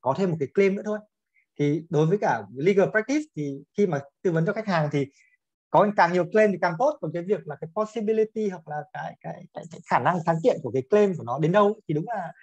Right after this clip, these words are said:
đúng là nếu mà đi theo cái này thì nó là yếu chứ không phải là, là, là, là, là nó là, nó là mạnh. Cho nên rằng là thực tế thì thấy rằng là cả suốt hai năm qua này thì cũng chỉ có một cái vụ việc này là người ta claim cho unjust enrichment thôi, chứ cũng không phải là claim về mặt thường xuyên. Tại vì là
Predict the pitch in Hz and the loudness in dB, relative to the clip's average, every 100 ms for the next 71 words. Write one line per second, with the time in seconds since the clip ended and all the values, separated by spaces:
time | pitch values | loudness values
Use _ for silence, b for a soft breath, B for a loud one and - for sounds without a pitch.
0 | b b - 175 240 190 160 208 180 208 | b b -2 2 4 4 2 2 4 4
1 | 208 196 190 165 165 214 196 196 - _ | 4 0 -4 -6 0 0 2 2 0 _
2 | - 240 233 165 160 147 147 143 135 135 | -16 -10 -6 -2 -2 -2 -2 -2 -4 -6
3 | 147 156 151 143 143 156 185 156 B B | -10 -12 0 2 4 2 0 -4 B B
4 | B B B 135 185 175 180 156 180 185 | B B B 0 2 2 -2 -4 -6 -4
5 | 180 160 143 139 135 - _ _ - 160 | -2 -4 -2 -2 -2 -8 _ _ -16 -6
6 | 165 175 214 160 139 - 185 139 127 123 | 0 0 -2 -4 -4 -4 -8 -8 -12 -12
7 | - _ _ - 120 101 240 - 185 180 | -18 _ _ -6 -6 -2 -4 -2 -2 -2
8 | 165 175 165 143 - 123 180 - - 123 | 0 0 0 -2 -8 -12 -12 -6 -6 0
9 | 175 160 - 127 135 190 135 123 123 123 | 0 0 -4 -10 -2 -2 0 -4 -4 -10
10 | 117 117 127 - 165 160 160 156 180 202 | -10 -12 -16 -4 0 0 -2 -8 -8 -10
11 | - 151 202 156 123 120 165 170 165 _ | -6 -4 -2 -2 -4 -2 -2 -2 -8 _
12 | _ _ 202 190 - 180 160 104 107 - | _ _ -12 -12 -6 -6 -4 -8 -8 0
13 | 160 156 156 165 123 120 - 131 113 160 | 2 2 -4 -8 -12 -12 -6 -6 -4 -2
14 | 160 151 - 113 117 | -2 -2 -8 -14 -14